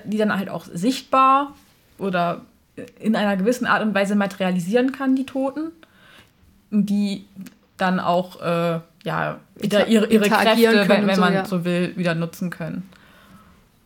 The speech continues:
Speaker 1: Und, äh, jetzt in der zweiten Staffel kommt ja dann noch hinzu, dass Tote auch in ihn
Speaker 2: Reinfahren
Speaker 1: ja,
Speaker 2: können, ja.
Speaker 1: also ihn,
Speaker 2: Also
Speaker 1: ja,
Speaker 2: ihn als,
Speaker 1: so
Speaker 2: äh, Puppe oder, äh, ne,
Speaker 1: Ja,
Speaker 2: benutzen
Speaker 1: genau.
Speaker 2: können.
Speaker 1: Genau.
Speaker 2: Ja.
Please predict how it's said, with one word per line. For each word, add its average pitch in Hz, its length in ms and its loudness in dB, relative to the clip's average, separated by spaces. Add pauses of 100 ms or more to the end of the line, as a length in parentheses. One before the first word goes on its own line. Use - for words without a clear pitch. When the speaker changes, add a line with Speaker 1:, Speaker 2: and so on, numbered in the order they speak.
(320)
Speaker 1:
Und, 190 540 2
äh, 175 380 2
jetzt 180 300 -4
in 196 80 -6
der 175 120 -2
zweiten 214 460 -2
Staffel 247 680 -2 (760)
kommt 226 340 0
ja 220 120 0
dann 214 240 0
noch 208 200 0
hinzu, 220 480 -4 (100)
dass 208 420 -2 (720)
Tote 262 360 0
auch 220 200 0 (200)
in 233 200 2
ihn 220 520 0 (420)
Speaker 2:
Reinfahren 208 500 -2
Speaker 1:
ja, 185 80 2
Speaker 2:
können, 180 140 4
ja. - 60 2
Speaker 1:
also 180 160 2
ihn, 190 380 0 (220)
Speaker 2:
Also 202 160 0
Speaker 1:
ja, - 120 4
Speaker 2:
ihn 240 40 6
als, 175 340 0
Speaker 1:
so 175 60 -2
Speaker 2:
äh, 208 220 0
Puppe - 420 0
oder, 202 200 2 (140)
äh, 190 200 -4
ne, 202 180 0
Speaker 1:
Ja, 196 140 2
Speaker 2:
benutzen 208 360 4
Speaker 1:
genau. 180 60 0
Speaker 2:
können. 196 240 0 (220)
Speaker 1:
Genau. 180 500 0
Speaker 2:
Ja. 196 180 -8